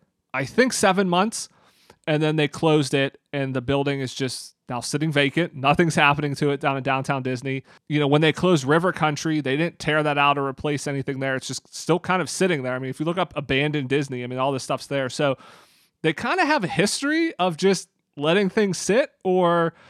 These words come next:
removing them. Um, so that does give me a little bit of concern of, like, maybe this is gonna sit there a while. Like, what? Maybe they don't reopen it. Um, I,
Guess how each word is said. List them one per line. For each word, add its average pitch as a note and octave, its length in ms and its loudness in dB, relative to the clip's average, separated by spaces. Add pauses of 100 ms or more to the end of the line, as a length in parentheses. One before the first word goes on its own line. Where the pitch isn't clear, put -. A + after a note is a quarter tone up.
(180)
removing F#3 520 4
them. C4+ 280 -4 (360)
Um, D3 360 4
so D#3+ 680 2
that D#3 420 0
does E3 300 4
give F3 220 2
me E3+ 80 0
a D3+ 60 0
little D#3 200 2
bit D3+ 160 0
of C#3+ 120 -4
concern D3 500 -4
of, B2 120 -10
like, B2 300 -8 (1300)
maybe A3+ 160 2
this E4 120 2
is D4 80 -2
gonna A#3 160 -2
sit - 240 0
there C3 160 0
a B2 60 -2
while. A#2 240 -2
Like, B2 140 -6
what? D#3 420 -4 (320)
Maybe F#3 300 0
they A#3 120 0
don't G#3 260 4
reopen A#2+ 380 -6
it. A#2+ 160 -10 (300)
Um, C#3 240 4
I, D#3+ 160 4